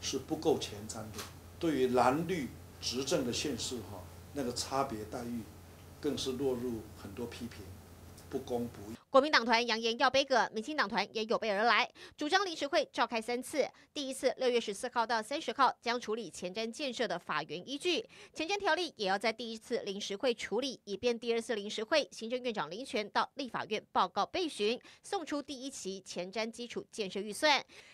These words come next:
Speaker 2: 也因为预期国民党会反对，一个月冷冻期过后，八月再开第三次临时会，通过前瞻预算。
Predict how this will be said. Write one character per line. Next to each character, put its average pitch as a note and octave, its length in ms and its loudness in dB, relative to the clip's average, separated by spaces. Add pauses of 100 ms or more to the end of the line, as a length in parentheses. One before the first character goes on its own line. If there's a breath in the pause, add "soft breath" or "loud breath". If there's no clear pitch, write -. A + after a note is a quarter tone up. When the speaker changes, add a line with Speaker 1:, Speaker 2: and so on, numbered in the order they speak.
Speaker 2:
也 B3+ 120 2
因 C4+ 120 -2
为 D4+ 100 6
预 D4 140 -4
期 A3+ 200 -4
国 A#3 140 2
民 C#4 100 -4
党 D4 180 2
会 D4 120 -4
反 A3 160 0
对， D4+ 300 4
一 C#4 80 -6
个 B3 100 6
月 B3+ 300 4
冷 F#3 160 -2
冻 B3+ 160 2
期 - 180 -6
过 F4 220 4
后， D#4 320 4
八 C#4+ 160 6
月 C#4+ 240 2
再 A#3 160 -4
开 F#3+ 180 -4
第 G3+ 160 -8
三 A3 220 -4
次 A3 100 0
临 F#3 140 -6
时 G3+ 120 -4
会， D#4+ 320 2
通 A#3 200 -4
过 A#3 240 2
前 F3 240 -6
瞻 G3 180 -2
预 E4 160 -2
算。 C#4 260 6